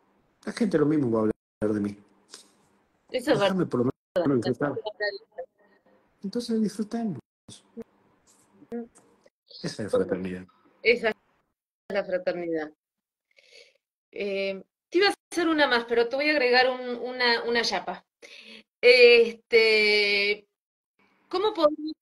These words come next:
Speaker 2: ver a Cristo en los demás? Especialmente en aquellas personas que nos resultan difíciles de amar. ¿Cómo se
Speaker 1: <laughs> Bueno, sa-
Speaker 2: mira a Cristo en el otro?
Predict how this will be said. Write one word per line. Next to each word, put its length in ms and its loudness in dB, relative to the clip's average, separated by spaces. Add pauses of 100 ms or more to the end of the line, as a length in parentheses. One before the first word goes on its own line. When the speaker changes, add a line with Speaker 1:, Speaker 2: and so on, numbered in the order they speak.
Speaker 2:
ver 240 0 (400)
a 60 -2
Cristo 640 -2
en 220 -4
los 140 -2
demás? 480 -8 (160)
Especialmente 840 -2
en 100 2
aquellas 400 0
personas 560 -6
que 140 -20
nos 240 -10
resultan 840 -6
difíciles 600 -8
de 80 -6
amar. 220 -10 (2250)
¿Cómo 420 0
se 100 4
Speaker 1:
<laughs> 60 -2 (280)
Bueno, 240 2
sa- 180 -8
Speaker 2:
mira 180 2
a 640 -2
Cristo 480 2
en 80 -2
el 140 -4
otro? 260 -4